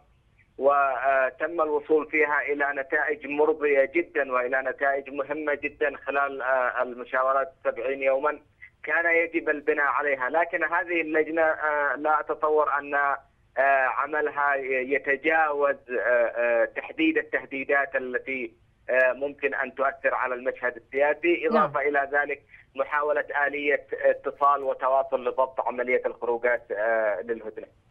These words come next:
Speaker 2: نعم، لجنة التنسيق العسكري منذ تشكيلها لم يطلع أحد على الجهود التي قامت بها بشأن خروقات الحوثي. برأيك هل سيكون مصيرها كمصير البعثة الأممية في الحديدة؟
Speaker 1: نعم، آه، عمو-،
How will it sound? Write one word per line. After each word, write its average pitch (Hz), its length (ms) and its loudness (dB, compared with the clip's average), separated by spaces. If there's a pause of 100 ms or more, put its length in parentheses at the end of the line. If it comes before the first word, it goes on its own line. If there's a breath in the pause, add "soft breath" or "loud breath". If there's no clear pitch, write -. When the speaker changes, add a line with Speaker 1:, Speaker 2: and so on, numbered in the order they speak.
(160)
Speaker 2:
نعم، 277 260 4
لجنة 262 520 2
التنسيق 254 420 -2
العسكري 233 440 2
منذ 262 380 -2
تشكيلها 247 500 0
لم 226 140 0
يطلع 226 360 0 (100)
أحد 214 420 0
على 220 220 2
الجهود 226 420 -2
التي 254 220 -2
قامت 269 300 -2
بها 330 200 0
بشأن 277 420 0
خروقات 247 500 0
الحوثي. 180 420 -6 (360 soft breath)
برأيك 349 280 6
هل 320 140 4
سيكون 320 320 0
مصيرها 269 520 2
كمصير 233 640 -2
البعثة 254 640 4
الأممية 254 340 -2
في - 60 -8
الحديدة؟ 262 560 -4 (1120)
Speaker 1:
نعم، 180 380 0
آه، 160 300 6
عمو-، 170 440 4